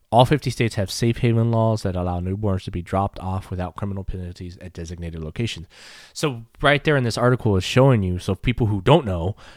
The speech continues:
um, need to be educated. This woman could have avoided all of this had she taken her baby boy to a safe haven, or to a designated location under the safe haven law,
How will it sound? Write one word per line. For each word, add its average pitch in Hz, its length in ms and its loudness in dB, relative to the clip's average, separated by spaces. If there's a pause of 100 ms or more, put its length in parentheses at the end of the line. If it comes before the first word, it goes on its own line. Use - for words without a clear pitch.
(140)
um, 90 240 -2
need 117 120 2
to 117 80 0
be 107 160 4
educated. 90 540 0
This 123 200 0
woman 139 240 2
could 123 140 -2
have 113 100 0
avoided 104 400 0
all 120 260 4
of 117 100 4
this 85 340 -4 (1500)
had 143 180 4
she 170 120 -2
taken 147 240 -2
her 131 100 4
baby 101 280 2
boy 90 340 0
to 98 160 -6
a 87 60 -2
safe - 260 -4
haven, 80 320 -6 (1080)
or 95 180 4
to 113 120 4
a 107 40 4
designated 123 540 4
location 98 560 -2
under 101 220 0
the 95 120 -4
safe 92 260 -4
haven 80 320 -6
law, 82 280 -4